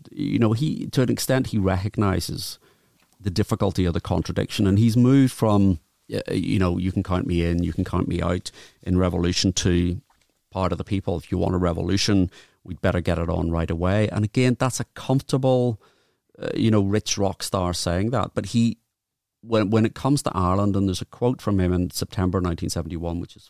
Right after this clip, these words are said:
four months before the, the Bloody Sunday incident, and he said, "I understand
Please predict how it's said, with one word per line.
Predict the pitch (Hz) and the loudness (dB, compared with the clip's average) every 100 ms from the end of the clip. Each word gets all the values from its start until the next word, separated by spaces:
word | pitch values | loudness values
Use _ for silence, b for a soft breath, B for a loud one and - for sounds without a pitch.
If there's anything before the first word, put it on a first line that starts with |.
| _ | _
four | - 110 | -8 0
months | 101 90 87 | 0 0 -4
before | - - - 87 - b b b b b | -8 -10 -4 -4 -6 b b b b b
the, | 90 - | -4 -4
the | - | -2
Bloody | 78 87 87 | -2 0 0
Sunday | - 80 80 | 0 0 0
incident, | 80 85 - 87 | 0 -2 0 -2
and | 85 98 | 0 -2
he | |
said, | 104 123 | 0 0
"I | 131 | 2
understand | 147 143 117 117 117 | 2 2 2 4 2